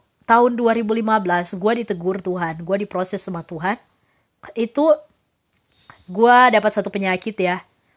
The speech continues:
Dan penyakit itu, em, benar-benar ngerubah hidup gua gitu. Dari, itu tahun dua ribu lima belas. Kemudian gua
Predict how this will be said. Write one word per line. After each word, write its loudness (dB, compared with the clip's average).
Dan -2
penyakit -4
itu, -2
em, 4
benar-benar 2
ngerubah 0
hidup -2
gua 0
gitu. -10
Dari, -8
itu -14
tahun -4
dua -4
ribu -8
lima -10
belas. -10
Kemudian 0
gua 4